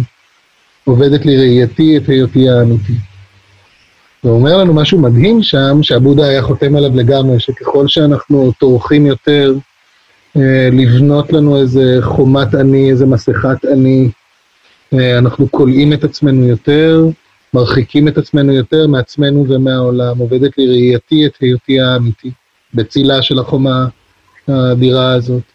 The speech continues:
אה, אולי לקשור את זה עם הסיפור הנפלא הזה שסיפרת, הסיפור של קיסה גותמי, שאיבדה את בנה, שהבן שלה בזמן ששיחק, אה, נפל, קיבל מכה בראש ומת. ובאחת הגרסאות, לסיפור הזה יש כמה גרסאות מאוד יפות,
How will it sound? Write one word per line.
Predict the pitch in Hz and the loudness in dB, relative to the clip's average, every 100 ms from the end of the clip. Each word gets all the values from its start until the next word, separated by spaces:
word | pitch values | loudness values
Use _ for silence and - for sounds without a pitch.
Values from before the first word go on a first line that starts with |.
| _ _ _ _ _ _ _ _ 143 | _ _ _ _ _ _ _ _ -2
אה, | 131 127 127 | 0 0 0
אולי | 127 135 151 | 0 2 0
לקשור | 156 - 160 170 | 0 0 2 2
את | |
זה | 156 | 2
עם | 139 131 | 0 0
הסיפור | - 120 156 165 160 | -2 0 2 2 2
הנפלא | 135 131 123 123 117 135 | 0 0 -2 -4 -2 -2
הזה | 143 143 143 | 0 0 -2
שסיפרת, | - 127 123 - 147 160 - | -4 -10 -10 -4 -2 -2 -2
הסיפור | 127 131 123 117 - 139 | -2 -2 -4 -8 -2 -2
של | 139 127 | 0 -4
קיסה | - 147 156 | -4 -4 -2
גותמי, | 139 - 113 110 123 147 165 | -2 -2 -2 -2 0 -2 -2
שאיבדה | - 113 113 117 120 | -6 -8 -4 -2 -2
את | 120 - 104 | -4 -6 -4
בנה, | 104 104 135 165 _ _ _ _ - | -2 -2 -2 -4 _ _ _ _ -8
שהבן | 123 113 127 123 | -4 -2 0 0
שלה | 139 131 123 | -2 0 0
בזמן | 120 113 123 117 | -2 -2 -2 -2
ששיחק, | 123 - 110 127 127 - - _ _ _ _ - | -4 -6 -4 -2 -2 -4 -14 _ _ _ _ -4
אה, | 120 120 120 | -2 0 0
נפל, | 113 - 156 156 151 | -4 -4 -2 0 -2
קיבל | 143 127 | 0 0
מכה | 123 123 135 | 0 -2 -2
בראש | 131 123 127 123 | -2 -2 -2 -4
ומת. | 131 110 107 135 - _ _ _ _ _ _ _ - - | -4 -2 -4 -6 -10 _ _ _ _ _ _ _ -20 -12
ובאחת | 127 120 123 120 120 117 120 113 147 156 | -10 -4 -2 0 0 0 -2 -2 -2 -2
הגרסאות, | 208 180 160 - 143 147 | 0 0 0 0 -2 -2
לסיפור | 147 - 156 | -6 -2 0
הזה | 147 147 | 0 -2
יש | - | -2
כמה | 143 147 | -2 0
גרסאות | 135 127 127 135 135 | 0 0 -2 -2 -2
מאוד | 123 123 | -2 0
יפות, | 139 - 131 | -2 -2 -2